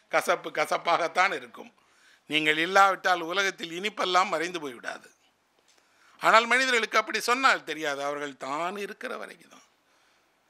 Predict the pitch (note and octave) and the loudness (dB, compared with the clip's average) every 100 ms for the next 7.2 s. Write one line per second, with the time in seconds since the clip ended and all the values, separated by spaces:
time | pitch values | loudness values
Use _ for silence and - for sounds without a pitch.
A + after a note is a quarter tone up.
0 | _ _ _ - G3+ B3+ B3+ B3 A3+ A3+ | _ _ _ 0 4 6 6 2 2 4
1 | G#3+ G3 F#3+ G3 B3 A3 F#3+ G3+ G3 F3 | 4 2 0 0 0 -2 -4 -4 -6 -2
2 | E3+ C#3+ C#3+ C3+ B2+ D#3+ D#3+ F3+ F#3 F3 | -2 -2 -6 -6 -4 -4 -6 -10 -12 -14
3 | A#2 B2+ B2 G#2+ - - - C3 F#3 G#3 | -14 -14 -14 -16 -16 -20 -16 -12 -8 -8
4 | D3 - - - - - - - - - | -10 -20 -20 -20 -20 -20 -20 -20 -10 -6
5 | C#3 F3 G3 A3 A3 C4 B3 F#3 D#3+ D#3 | 0 2 4 6 6 4 2 -2 -2 -2
6 | F#3+ G#3+ D#3+ E3 E3 D#3 F#3 F#3+ D#3 C3+ | -2 -2 2 2 2 0 0 0 -2 -4
7 | A#2 | -8